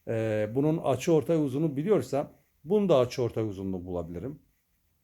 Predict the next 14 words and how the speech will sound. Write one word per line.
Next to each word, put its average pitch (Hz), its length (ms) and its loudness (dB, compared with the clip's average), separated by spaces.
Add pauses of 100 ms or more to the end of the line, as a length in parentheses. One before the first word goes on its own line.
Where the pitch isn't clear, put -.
Yani 147 220 0
sonuç 170 340 0
itibariyle 165 600 0 (500)
C'yi 151 360 4
biliyorsam 175 580 2
B'yi 170 160 6
de 123 160 0
bilirim. 90 300 -4 (640)
E, 127 360 -2
B 196 60 6
açısına 190 400 4
ait 180 300 4
açıortay 170 560 2
uzunluğu, 123 640 -2